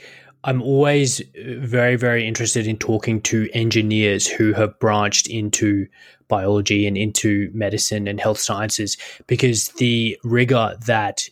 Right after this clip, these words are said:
you apply to, to our field as, as doctors, um, is incredible. And it's a, a very, very unique and, and fresh perspective. We will definitely talk about, um, melatonin maybe later in the, in this discussion.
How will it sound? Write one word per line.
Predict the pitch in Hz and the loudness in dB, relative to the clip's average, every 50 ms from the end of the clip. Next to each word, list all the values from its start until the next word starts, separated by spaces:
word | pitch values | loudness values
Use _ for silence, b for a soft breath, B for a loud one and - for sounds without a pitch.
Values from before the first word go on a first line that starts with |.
| _ | _
you | - 123 - 117 113 104 | -18 -8 -4 -4 -2 -2
apply | 104 - - - - 113 107 107 104 98 98 95 87 - _ _ | -4 -6 -4 -2 0 2 2 2 0 0 -2 -6 -8 -10 _ _
to, | - - 123 113 110 104 92 | -2 0 2 2 2 0 -2
to | - - - 113 107 107 104 - | -6 -2 0 0 2 2 0 0
our | - 113 110 113 110 - | 0 2 2 2 0 0
field | - - 113 104 101 101 101 104 | -2 0 0 0 0 0 -2 -2
as, | 104 101 - - - 107 | -2 -4 -4 -4 -2 -2
as | 113 110 | -2 -2
doctors, | - - 107 104 - - 107 104 101 - - - B B B B B B B B | 0 0 -2 -2 -2 -4 -4 -2 -2 -2 -4 -4 B B B B B B B B
um, | 113 110 110 107 104 107 - | 0 2 2 2 2 0 0
is | 110 120 110 107 - | 2 2 2 2 2
incredible. | 110 117 113 107 - 113 101 107 98 104 101 107 | 2 2 0 0 0 0 0 0 0 0 0 0
And | 104 | 0
it's | 104 104 - - | -2 0 0 0
a, | 113 101 85 117 | 0 0 0 -2
a | 117 | -4
very, | 110 107 120 113 110 113 | 0 2 2 2 4 2
very | 110 110 113 107 107 107 104 101 101 | 2 2 2 4 4 2 2 0 0
unique | 104 110 104 104 104 101 107 - - | -2 -2 -2 0 -2 -2 -4 -4 -6
and, | 107 101 101 - | -6 -6 -8 -8
and | - 113 104 | -8 -10 -8
fresh | - - 110 107 - - | -6 -6 -6 -6 -6 -8
perspective. | - - - - 107 107 - - 120 98 - - B B B B B B B B _ | -10 -12 -6 -6 -6 -6 -6 -10 -10 -10 -10 -14 B B B B B B B B _
We | - 143 143 147 - | 2 2 2 2 2
will | 147 143 139 | 2 2 2
definitely | 120 - - - 135 127 - - 160 139 127 147 131 | 0 0 0 0 0 0 0 -2 -4 -2 0 -2 -2
talk | 131 - - 117 104 - 131 | -2 -2 -2 -2 0 0 -2
about, | 107 113 110 107 110 - _ _ - | 0 2 2 2 0 -2 _ _ -10
um, | - 107 110 104 98 98 | -8 -6 -6 -6 -6 -6
melatonin | 120 110 107 110 110 - 113 110 107 107 104 | -2 -2 -2 -2 0 0 0 0 0 0 0
maybe | 104 104 107 107 110 | 0 0 0 0 0
later | 104 104 104 104 110 110 | 0 2 0 2 2 0
in | 107 107 | 0 0
the, | 107 104 101 - _ | 0 -2 -4 -6 _
in | _ 123 110 | _ -4 -2
this | 104 104 - | -2 -2 -2
discussion. | - - 113 - - 117 104 - - 117 104 104 104 | -2 0 0 2 2 2 0 2 0 -2 -2 -4 -8